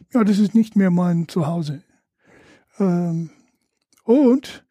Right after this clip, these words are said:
äh, also Nürnberg finde ich klasse. Als Kunstmaler kannst du Bilder verkaufen an normale Menschen. Ähm, äh, also in den U S A, ich denk nur Ärzte und, äh, also wirklich, äh,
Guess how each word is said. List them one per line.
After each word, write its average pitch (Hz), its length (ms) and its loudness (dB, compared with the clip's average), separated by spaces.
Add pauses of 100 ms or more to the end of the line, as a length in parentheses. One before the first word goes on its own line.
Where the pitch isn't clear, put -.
(480)
äh, 202 40 -2
also 196 600 -2
Nürnberg 220 400 2
finde 185 220 -2
ich - 100 -20
klasse. 220 560 -2
Als 185 260 -4
Kunstmaler 226 720 -4 (500)
kannst - 360 -2
du 208 80 0
Bilder 254 340 0
verkaufen 202 560 -2
an 196 380 0
normale 190 420 0
Menschen. 180 540 -2 (320)
Ähm, 175 580 -2 (640)
äh, 165 300 -6 (220)
also 190 200 -4
in 196 80 2
den 226 80 -2
U 220 80 2
S 214 120 0
A, 226 140 2
ich 220 160 -2
denk 220 320 0
nur 214 200 4
Ärzte 214 600 0
und, 190 360 -4
äh, - 100 -18 (160)
also 180 240 -4
wirklich, 196 400 -4
äh, 185 400 -4